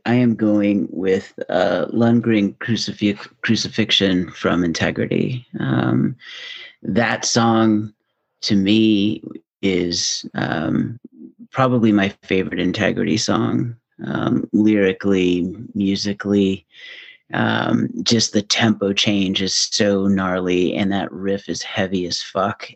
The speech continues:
And there's something, um, that happens on, it, there's a, a riff that happens, uh, with the bass, actually, where he noodles, um, this certain, um, chord,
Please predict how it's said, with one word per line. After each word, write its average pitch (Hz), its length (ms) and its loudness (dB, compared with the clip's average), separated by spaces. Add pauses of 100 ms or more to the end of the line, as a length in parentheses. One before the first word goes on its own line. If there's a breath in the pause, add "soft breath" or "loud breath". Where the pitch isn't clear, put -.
And 101 300 4
there's 98 260 2
something, 110 600 0 (840 loud breath)
um, 117 640 0 (760)
that 120 200 0
happens 113 640 0 (160)
on, 107 280 -2 (200)
it, - 200 -6
there's 107 240 2
a, 110 200 2
a 101 120 0
riff 104 560 -2 (180)
that 101 180 -2
happens, 104 680 0
uh, 69 260 -2
with 104 180 -2
the - 60 -4
bass, 104 400 0
actually, 71 600 0
where - 480 0
he 107 240 -2
noodles, 104 800 0 (100)
um, 104 540 -2 (320)
this 107 320 0
certain, 107 840 2
um, 120 500 0
chord, 110 560 0